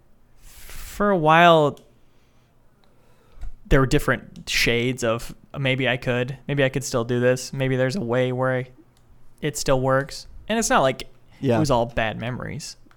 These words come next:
Speaker 1: after that.
Speaker 2: Sure.
Speaker 1: Tons of, tons of fun times after the layoffs happened. But
Speaker 2: Mm.
Speaker 1: obviously all with a little twinge, a little back, a little thing in the back of your head at all times of like, did a fun video,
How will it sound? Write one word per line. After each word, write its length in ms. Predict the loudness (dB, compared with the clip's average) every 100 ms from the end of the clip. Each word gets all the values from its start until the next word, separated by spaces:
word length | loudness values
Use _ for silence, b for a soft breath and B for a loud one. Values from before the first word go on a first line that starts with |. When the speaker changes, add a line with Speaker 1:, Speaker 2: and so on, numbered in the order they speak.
| _
Speaker 1:
after 240 | -6 -6 -8
that. 280 | -10 -10 -12 -14 b b b -10
Speaker 2:
Sure. 180 | 0 6
Speaker 1:
Tons 280 | 6 6
of, 280 | 0 0 -4
tons 340 | 4 4 4 0
of 80 | 0
fun 220 | -2 -2
times 520 | -2 -2 -4 -8 -10 b b b b b b b b -20 -2
after 220 | -2 0
the 80 | -2
layoffs 320 | -2 -2 -4
happened. 440 | -10 -10 -12 -14 -16 -20 -20 -20 _ _ -20 -6
But 240 | -4 -4 -12 -14 -6
Speaker 2:
Mm. 120 | 0
Speaker 1:
obviously 460 | 0 0 0 -2
all 360 | 0 2 2 0
with 220 | -2 -2
a 80 | -4
little 600 | -4 -4 0 0 0 -4 -12 b b 0
twinge, 520 | 4 4 4 0 0
a 40 | 2
little 200 | 2 4
back, 420 | 6 6 6 4
a 60 | 2
little 200 | 4 4
thing 220 | 4 2
in 40 | 2
the 60 |
back 220 | 4 2
of 40 | 2
your 80 | 2
head 140 | 2
at 80 | 2
all 200 | 0 2
times 340 | 2 0 -2
of 100 | -4 -2
like, 460 | -2 -4 -14 -8
did 140 | -4 -2
a 60 |
fun 240 | -2 -2 0
video, 480 | 0 2 2 2